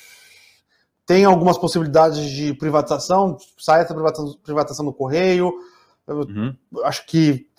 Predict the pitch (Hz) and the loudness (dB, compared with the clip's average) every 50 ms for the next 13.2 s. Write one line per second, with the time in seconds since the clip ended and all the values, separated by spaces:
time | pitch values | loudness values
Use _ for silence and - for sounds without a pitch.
0 | 147 - - 180 190 196 185 180 - - 165 156 - 175 170 165 160 160 160 165 | -4 2 4 6 6 6 6 4 2 0 -2 0 2 2 4 4 4 4 4 4
1 | 165 160 147 135 147 147 143 139 131 - 165 156 156 160 175 180 175 - - 170 | 4 2 2 0 -4 -6 -8 -10 0 2 2 4 6 6 4 4 2 0 -4 -4
2 | 160 151 - 160 160 160 160 156 156 151 151 147 147 147 143 143 147 143 147 151 | -4 -4 -4 -2 0 0 0 0 0 -2 0 0 0 -2 -2 -2 -2 -4 -2 -2
3 | 147 147 147 143 160 160 160 156 147 131 - - 165 175 160 143 135 - _ - | -2 -2 0 0 -2 -4 -4 -6 -8 -4 0 2 4 4 4 0 -4 -10 _ -6
4 | 147 139 - - 170 180 190 196 190 190 - _ _ _ _ _ - 165 151 - | -6 -6 -4 -4 -2 0 0 0 0 -4 -8 _ _ _ _ _ -6 -6 -6 -2
5 | - 180 170 165 156 - - - 170 170 160 170 151 - - 147 160 160 151 156 | 0 0 2 2 2 0 2 2 2 2 2 -2 -6 -6 -4 -4 -2 0 0 0
6 | 151 143 135 151 151 156 151 147 147 147 143 139 135 139 139 143 160 175 170 170 | 0 2 4 4 2 2 2 0 -2 -2 -2 -4 -6 -6 -2 0 0 0 2 0
7 | 170 170 - 170 143 165 160 151 147 160 156 156 151 147 - 147 156 170 - 127 | -2 -2 -2 -4 -4 -6 -8 -6 -4 -4 -2 -2 -4 -6 -4 -2 -2 -2 -2 -2
8 | - 165 160 - 165 160 - - 147 143 143 135 127 139 175 190 196 196 - _ | -4 -4 -4 -2 -4 -8 -8 -10 -4 -4 -4 -4 -2 0 2 2 2 0 -2 _
9 | _ _ _ _ _ _ - 139 143 147 147 143 143 143 143 139 143 165 196 196 | _ _ _ _ _ _ 0 2 4 6 6 4 4 4 2 4 4 2 2 4
10 | 196 214 208 202 208 202 196 - 202 190 196 - - 196 196 196 190 208 190 165 | 2 2 2 2 2 0 2 2 2 2 2 0 0 2 2 4 4 4 4 4
11 | 143 147 135 127 120 120 117 110 104 104 110 110 131 135 135 135 139 135 143 151 | 4 4 4 4 2 0 0 -2 -2 -4 -6 -6 -6 -6 -6 -4 -2 0 0 0
12 | 156 147 143 - _ _ _ _ _ _ _ _ _ _ _ _ 208 185 165 160 | 0 -2 -4 -8 _ _ _ _ _ _ _ _ _ _ _ _ -6 -4 -2 -2
13 | 156 - - 160 | -2 -4 -6 -10